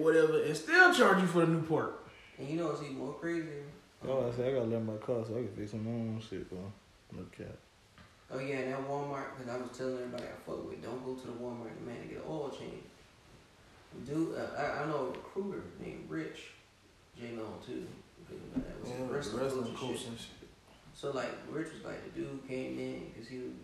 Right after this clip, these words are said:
Speaker 2: um, going to the army 'cause he was, um, doing the shit for Walmart. He was working there. He told Rich, he was like, "Don't go, don't ever go to Walmart 'cause, uh, niggas just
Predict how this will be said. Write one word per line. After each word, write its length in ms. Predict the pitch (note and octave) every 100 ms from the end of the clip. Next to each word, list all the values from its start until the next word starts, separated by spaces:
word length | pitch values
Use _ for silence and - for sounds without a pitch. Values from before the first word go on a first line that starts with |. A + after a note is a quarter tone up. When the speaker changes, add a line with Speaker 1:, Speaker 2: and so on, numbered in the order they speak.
| G#2+
Speaker 2:
um, 220 | G#2+ B2
going 220 | B2 B2 A#2+
to 60 |
the 60 | -
army 320 | - C3 B2+ - -
'cause 100 | -
he 140 | -
was, 100 | -
um, 340 | - - - - - B2
doing 200 | B2 A2
the 60 |
shit 260 | - - -
for 60 | -
Walmart. 300 | - B2+ A#2+
He 60 | B2
was 120 | -
working 240 | D3+ - -
there. 960 | - - - - - - - - D3
He 60 | D3+
told 280 | D3 C#3+ C#3
Rich, 100 | C3+
he 80 | D#3
was 80 | C#3
like, 160 | B2+ A2+
"Don't 160 | C3+
go, 240 | C#3 C3+ -
don't 160 | C3 C#3+
ever 120 | C3+
go 100 | B2+
to 60 | -
Walmart 540 | D3+ D#3+ E3 - -
'cause, 180 | B2 A#2
uh, 260 | A#2+ A2+ - - - - - - - B2+
niggas 260 | B2+ B2
just 160 | -